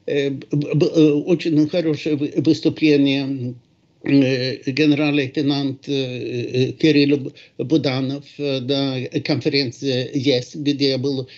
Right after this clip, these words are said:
э, в, в Киеве т-, э, э, э, три недели тому назад, э, где он сказал, что, э, мы достали, э, э, планы России, э, на переговоры, э,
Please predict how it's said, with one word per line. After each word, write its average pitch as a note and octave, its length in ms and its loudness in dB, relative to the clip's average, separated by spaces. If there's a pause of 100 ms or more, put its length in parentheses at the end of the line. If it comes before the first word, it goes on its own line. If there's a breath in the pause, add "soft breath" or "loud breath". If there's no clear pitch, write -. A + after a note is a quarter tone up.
(160 loud breath)
э, B2 220 0
в, C#3 320 -4
в - 60 -18
Киеве C3+ 420 2
т-, C#3 160 -6
э, B2 40 -6
э, B2 920 -6
э, A#2 60 -6
три C3+ 320 2
недели C3+ 500 2
тому C3+ 320 2
назад, C3 520 -2 (360 soft breath)
э, C#3+ 580 2
где D3+ 400 -2
он D3+ 160 4
сказал, D3+ 460 -4
что, D#3 440 -2 (360 soft breath)
э, C#3 180 2 (220)
мы D3+ 400 6 (240)
достали, D3 920 -2
э, C#3+ 360 -2 (180)
э, C#3 60 -6
планы C#3 480 -2
России, C#3 600 -4 (320 soft breath)
э, C3+ 320 -4
на C#3 280 2
переговоры, B2+ 920 0 (280)
э, B2+ 640 2